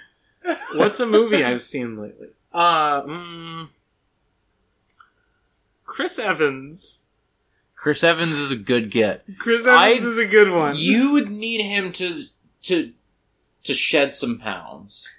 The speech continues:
Speaker 2: You would
Speaker 1: Yeah.
Speaker 2: need him to not look like Chris <clears throat> Evans a little bit. Okay,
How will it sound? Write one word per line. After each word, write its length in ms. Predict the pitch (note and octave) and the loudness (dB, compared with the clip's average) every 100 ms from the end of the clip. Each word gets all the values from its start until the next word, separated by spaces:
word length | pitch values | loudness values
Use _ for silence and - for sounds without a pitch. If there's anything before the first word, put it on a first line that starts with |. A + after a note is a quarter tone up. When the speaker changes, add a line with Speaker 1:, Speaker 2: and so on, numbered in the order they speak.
| _ _ _ _ _ _ _ _ _ | _ _ _ _ _ _ _ _ _
Speaker 2:
You 220 | C#3+ F3 | -6 0
would 80 | F#3 | 4
Speaker 1:
Yeah. 380 | D#3+ D3 A#2+ | 6 4 2
Speaker 2:
need 60 | A2+ | 0
him 160 | D#3 D3 | -2 -2
to 120 | D3+ | -4
not 340 | C3+ C3 C3+ | 0 2 2
look 200 | C3 B2 C3 | 0 0 0
like 140 | A#2 | -2
Chris 260 | - C#4 B3+ | 0 2 4
<clears throat> 0 | |
Evans 300 | F#3 C3+ C3 | 2 -2 -4
a 60 | |
little 200 | C#3+ C#3+ | -4 -4
bit. 380 | D3 D3+ D#3 - _ _ _ _ _ _ _ _ _ _ - _ | -2 -4 -4 -8 _ _ _ _ _ _ _ _ _ _ -20 _
Okay, 400 | A3+ G#3 B2+ - | 4 4 2 -4